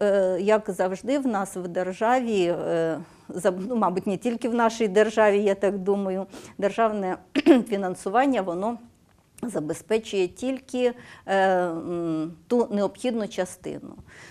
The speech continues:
Тобто, е, якщо порахувати, що вартість, е, лікування хворого у відділенні інтенсивної терапії на сьогоднішній день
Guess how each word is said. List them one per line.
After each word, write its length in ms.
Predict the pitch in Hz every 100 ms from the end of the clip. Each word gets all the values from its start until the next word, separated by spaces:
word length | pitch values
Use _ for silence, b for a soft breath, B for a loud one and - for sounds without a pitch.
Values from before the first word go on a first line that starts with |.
| B -
Тобто, 580 | 175 - - 185 175 185
е, 140 | 180
якщо 340 | 185 196 - 214
порахувати, 1040 | 202 202 - 196 196 196 190 180 175 175 - -
що 240 | - 190
вартість, 720 | 180 202 185 175 180 - -
е, 160 | 175 165 151 120 165 165 156
лікування 580 | 175 190 185 190 185
хворого 560 | - 175 185 180 160 165
у 160 | 160 165
відділенні 540 | 170 160 190 175 180
інтенсивної 720 | 175 185 180 - 196 190 180
терапії 640 | 175 185 180 175 - 160 160
на 120 | 175
сьогоднішній 760 | 175 185 202 180 180 - 175 170
день 340 | 170 160